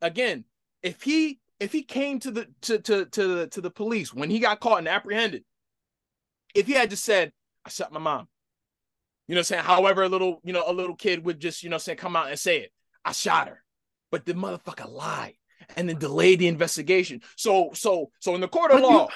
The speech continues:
Speaker 1: I'm, I'm the judge, and then you, and you come to me with all of this stuff, and then I'm already, first of all, and I hear the little kid lied about the shit, and then, and
Speaker 2: It's
Speaker 1: then
Speaker 2: a
Speaker 1: on
Speaker 2: little
Speaker 1: top of that,
Speaker 2: kid.
Speaker 1: he's bl-, and, and then on top of that, you add the fact that he's black, and you add, you add the type of fact that he's black.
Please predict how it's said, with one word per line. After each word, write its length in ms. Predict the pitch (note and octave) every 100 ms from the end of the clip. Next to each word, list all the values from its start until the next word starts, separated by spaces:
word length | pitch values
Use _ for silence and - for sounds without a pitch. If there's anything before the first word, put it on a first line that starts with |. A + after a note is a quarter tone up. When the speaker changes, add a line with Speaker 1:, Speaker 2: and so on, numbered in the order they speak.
| -
Speaker 1:
I'm, 120 | A#3 C4
I'm 160 | E4 E4+
the 100 | C4
judge, 400 | C#4 C#4+ F#3 -
and 140 | G#3+ G#3
then 140 | G3
you, 100 | A#3 G3+
and 120 | G#3
you 140 | G#4+
come 220 | - D#4
to 60 | C4
me 360 | B3+ B3 F#3 - _
with 140 | F3+ G#3+
all 260 | A#3+ B3+ A3+
of 60 | B3
this 160 | A#3
stuff, 300 | - F#3+ C#3 _
and 160 | G#3 G3+
then 100 | G#3
I'm 160 | C#4 C#4
already, 360 | B3+ A3+ G#3 - -
first 180 | F4+ B3+
of 80 |
all, 180 | A3+ G3+ - -
and 100 | A3+
I 160 | A#3+ C4+
hear 220 | B3+ B3+
the 120 | A3 A#3
little 180 | A#3+
kid 200 | A3 G#3+
lied 280 | - F3 A3+
about 300 | B3+ B3 B3
the 60 | A#3+
shit, 280 | - D4+ - _ _ _ _ -
and 120 | C#4
then, 120 | C#4+
and 60 | A#3+
Speaker 2:
It's 80 | C4
Speaker 1:
then 80 | C#4+
Speaker 2:
a 40 |
Speaker 1:
on 60 | C4+
Speaker 2:
little 140 | F#4+
Speaker 1:
top 100 | A#3
of 60 | B3
that, 120 | G#3
Speaker 2:
kid. 100 | -
Speaker 1:
he's 180 | D4+ B3+
bl-, 200 | E3+ - -
and, 140 | C4+ C4+
and 120 | C4+
then 100 | C#4
on 100 | B3+
top 240 | D4 C#4
of 60 | A#3+
that, 100 | G#3
you 100 | C4+ C#4
add 80 | C#4+
the 80 | C#4+
fact 200 | B3 A3+
that 80 | A3+
he's 140 | G3+
black, 400 | C3 G#3+ - - _ _ _ _
and 160 | C4+ D#4
you 120 | D#4+ D#4
add, 120 | D#4+ C#4+
you 160 | C#4 D#4+ C#4+
add 100 | D4
the 40 |
type 200 | A#3+ C4+
of 100 | B3+
fact 160 | B3+ B3
that 80 | A3
he's 80 | G3+
black. 340 | B3 G3+